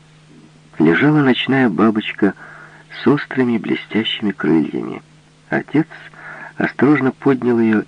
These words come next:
и положил на ладонь. Бабочка уже была мертва. "Ну вот и началась новая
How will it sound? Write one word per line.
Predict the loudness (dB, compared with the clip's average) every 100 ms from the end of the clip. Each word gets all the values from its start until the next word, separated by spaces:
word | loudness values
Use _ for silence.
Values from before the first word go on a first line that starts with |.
| -2
и | -4
положил | 0 0 0 0 -2
на | -4 -6
ладонь. | -6 -6 -8 -10 -12 -18 _ _ _ _ _ -20 -20 _ _ _ _ _ _ _ -8
Бабочка | 0 2 0 -2 0
уже | 0 2
была | 0 0 -2
мертва. | -4 -8 -8 -6 -6 -6 -12 -20 -20 _ -20 -20 -20 _ _ -20 -20 -20 -20 -20 -20 _ _ _ _ _ _ _ _ -16
"Ну | -8 -4 0 0
вот | 0 -2 -2
и |
началась | -2 -2 -2 0 0 0 -4 -8 -18 -20 -20 _ -20 -20 _ _ _ _ _ _ _ _ -8
новая | -4 2 4 4 2 -4 -8 -8 -10